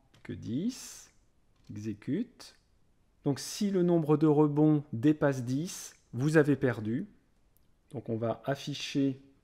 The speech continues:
le commentaire non. Sinon, eh bien, on va afficher votre score. Option, afficher résultat. Donc comment on calcule ce score ?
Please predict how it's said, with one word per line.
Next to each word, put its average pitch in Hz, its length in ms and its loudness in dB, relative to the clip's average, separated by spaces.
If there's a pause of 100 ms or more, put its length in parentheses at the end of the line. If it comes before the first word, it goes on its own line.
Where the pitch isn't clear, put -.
(480)
le 127 120 -4
commentaire 127 880 -2 (600)
non. 117 340 0 (840)
Sinon, 202 580 0 (800)
eh 135 60 -2
bien, 135 180 4
on 190 80 0
va 147 80 4
afficher 131 320 0
votre 170 260 0
score. - 420 -10 (560)
Option, 127 600 -8 (640)
afficher 143 800 -4
résultat. 117 800 -6 (760)
Donc 131 100 -4
comment 165 420 2
on 151 220 -2
calcule 135 400 0
ce - 140 -4
score ? 160 680 -2